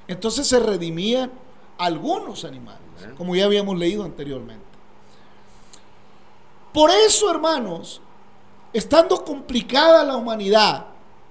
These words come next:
Speaker 1: ya en el tiempo más adelante, habiéndose complicado la humanidad, ya no había forma, hermanos, porque se había violado la ley.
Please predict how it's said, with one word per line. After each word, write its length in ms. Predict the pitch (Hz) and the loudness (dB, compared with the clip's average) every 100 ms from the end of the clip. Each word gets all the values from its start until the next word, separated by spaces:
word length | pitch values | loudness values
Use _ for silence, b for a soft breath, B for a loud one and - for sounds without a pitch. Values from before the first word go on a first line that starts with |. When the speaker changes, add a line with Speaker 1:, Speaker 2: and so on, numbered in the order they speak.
| - - - | -20 -20 -16
Speaker 1:
ya 300 | 156 240 302 | 0 4 4
en 80 | 320 | 2
el 220 | 285 - | 0 -4
tiempo 640 | - 254 262 262 254 202 - - - - - - - - - - - | -2 -2 -2 -4 -4 -4 -6 -18 -20 -20 -20 -20 -20 -20 -20 -20 -12
más 380 | 185 226 254 240 | -4 0 0 2
adelante, 580 | 247 208 190 135 127 | 0 0 -4 -8 -8
habiéndose 520 | 151 220 285 311 262 262 | -2 0 2 2 0 2
complicado 680 | 240 - 202 160 220 226 214 | 0 0 -6 -4 2 2 2
la 100 | 185 | -2
humanidad, 460 | 175 160 160 165 b b b b - | -6 -6 -6 -8 b b b b -18
ya 380 | 214 277 320 339 | 0 4 4 4
no 140 | 339 | 2
había 340 | 320 339 330 302 | 4 6 6 4
forma, 560 | - 320 320 302 247 | 6 8 8 6 -6
hermanos, 440 | 214 185 - - - | -10 -14 -16 -18 -4
porque 280 | 254 254 | -4 -4
se 180 | 269 254 | -4 -2
había 320 | 240 262 302 | 0 4 6
violado 500 | 294 233 226 254 262 | 8 8 10 8 6
la 100 | 247 | 4
ley. 420 | 202 226 254 - | 2 2 0 0